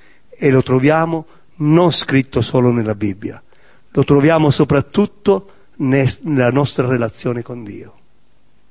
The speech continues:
Mentre ti specchi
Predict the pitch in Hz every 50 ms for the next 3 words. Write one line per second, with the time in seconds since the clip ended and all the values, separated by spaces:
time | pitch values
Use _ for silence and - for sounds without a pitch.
0 | - - - - - - - - - - - - - - - - - - - -
1 | - - 156 165 151 131 151 - 147 139 - - - - - 151 - - - -
2 | - 123 101 -